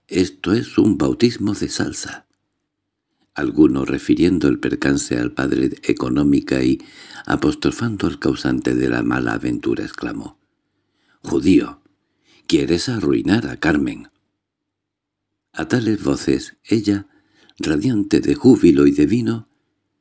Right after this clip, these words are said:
refirió cómo era poseedora del rico ajuar, regalo de un amigo poeta. «Y tu nombre, el nombre de Luzbel»,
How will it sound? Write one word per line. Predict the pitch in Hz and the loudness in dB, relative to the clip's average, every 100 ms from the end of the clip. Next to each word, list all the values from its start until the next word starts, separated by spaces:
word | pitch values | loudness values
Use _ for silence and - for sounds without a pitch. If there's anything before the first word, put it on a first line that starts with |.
| _ _ _ _ _ _ _ - | _ _ _ _ _ _ _ -4
refirió | 87 - 101 135 117 | 0 4 2 2 -2
cómo | - 73 69 | 2 2 4
era | 71 69 62 | 4 2 0
poseedora | - 65 - 65 65 71 67 | -6 -4 0 2 2 2 0
del | 64 60 | -2 -2
rico | 71 71 65 | 2 0 2
ajuar, | 65 62 - 73 67 - - _ _ _ _ - - - | -2 -4 -2 0 0 -4 -12 _ _ _ _ -20 -20 -14
regalo | - - 69 117 104 104 | -4 -2 0 -2 0 0
de | - 85 | 2 2
un | 80 | 2
amigo | 78 73 80 71 60 | 0 0 0 0 -4
poeta. | 60 62 60 - - - _ _ _ _ _ _ _ _ | -4 -2 -2 -4 -10 -14 _ _ _ _ _ _ _ _
«Y | - | -4
tu | - 62 | 0 2
nombre, | 85 101 - - - | 2 2 0 -6 -4
el | 67 | 0
nombre | 67 98 - - - | 2 0 -2 -6 0
de | 76 | 0
Luzbel», | - - - 58 - | 0 -4 -4 -6 -6